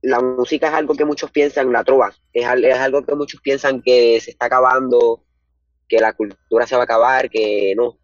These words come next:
Pero en realidad no, en realidad, este, estamos creciendo nosotros los jóvenes, que yo estoy seguro que la vamos a seguir cultivando para llevarla hasta su máxima expresión.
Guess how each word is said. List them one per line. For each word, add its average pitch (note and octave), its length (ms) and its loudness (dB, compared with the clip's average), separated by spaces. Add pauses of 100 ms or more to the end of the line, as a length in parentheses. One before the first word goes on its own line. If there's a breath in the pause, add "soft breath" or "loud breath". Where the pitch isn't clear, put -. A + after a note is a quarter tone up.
(240)
Pero A#2+ 260 4
en B2 140 0
realidad C3 380 2
no, D#3+ 460 0
en A#2+ 160 -2
realidad, A#2+ 720 2
este, B2+ 320 -2
estamos C3 540 -4
creciendo C3 460 -2
nosotros C3+ 340 0
los B2 140 2
jóvenes, C3+ 420 0
que G2+ 420 -2
yo A2+ 100 -4
estoy C3+ 180 -2
seguro C3+ 320 2
que A#2+ 80 2
la G#2 80 2
vamos A#2+ 240 -2
a A#2+ 40 -14
seguir A#2+ 240 -4
cultivando A#2+ 560 0
para G#2 220 -2
llevarla A2 540 0
hasta - 360 -10
su A2 200 -2
máxima G#2+ 340 0
expresión. - 380 -4